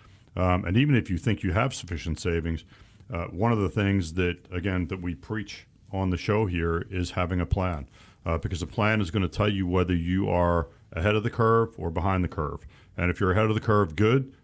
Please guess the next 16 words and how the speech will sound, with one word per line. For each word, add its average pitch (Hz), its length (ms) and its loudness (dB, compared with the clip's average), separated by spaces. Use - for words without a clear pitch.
and 90 160 0
you 92 80 2
wanna 95 180 4
make 98 160 2
sure - 160 -2
you're 95 180 -2
protecting 95 460 -2
those 95 240 0
assets. 101 540 -2
Um, 90 260 2
and 90 80 0
if 87 140 -2
you're 98 80 4
behind 104 320 2
the 107 40 0
curve, 92 400 2